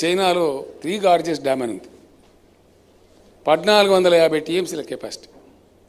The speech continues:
ఆ తర్వాత కొలరాడో అమెరికాలో ఉంది,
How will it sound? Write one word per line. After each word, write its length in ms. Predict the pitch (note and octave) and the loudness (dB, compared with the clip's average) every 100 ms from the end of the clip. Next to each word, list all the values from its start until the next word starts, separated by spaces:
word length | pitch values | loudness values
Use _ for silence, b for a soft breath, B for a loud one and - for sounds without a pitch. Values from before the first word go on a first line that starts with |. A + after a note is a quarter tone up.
| _ _ _ _ _ _ _ _ _ _ _ _ _ _ _ _ _ _ _ D#3+ | _ _ _ _ _ _ _ _ _ _ _ _ _ _ _ _ _ _ _ 2
ఆ 160 | F#3 | 4
తర్వాత 720 | F#3+ G3 G#3+ A3 A3 F#3+ F3 - | 6 4 6 4 4 4 2 -2
కొలరాడో 460 | E3 F3+ F3+ E3+ D3 | -2 2 2 2 0
అమెరికాలో 440 | D#3+ E3 E3 C#3+ | 0 -2 0 -2
ఉంది, 260 | B2+ A#2+ | -4 -10